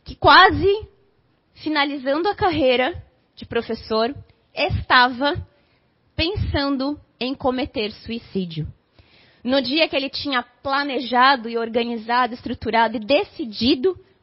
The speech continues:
por um fim à encarnação, ele encontrou, propositalmente entre os materiais dos alunos,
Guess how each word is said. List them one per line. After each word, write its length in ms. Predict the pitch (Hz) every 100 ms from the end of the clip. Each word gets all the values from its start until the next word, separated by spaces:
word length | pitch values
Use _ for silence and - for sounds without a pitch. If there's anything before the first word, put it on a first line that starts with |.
| -
por 160 | - 269
um 80 | 269
fim 440 | - - 269 247 208 _
à 140 | 226 226
encarnação, 800 | 233 247 208 226 - 226 254 285 _ _ _ _ _ _ -
ele 320 | 294 285 285 -
encontrou, 880 | 349 480 - 466 466 - 269 254 285 - _ _ _ _ -
propositalmente 1080 | 440 508 427 370 403 370 285 254 254 277
entre 240 | 277 269 254
os 80 | 247
materiais 640 | 285 359 359 294 320 370
dos 180 | 320 311
alunos, 440 | 339 269 254 277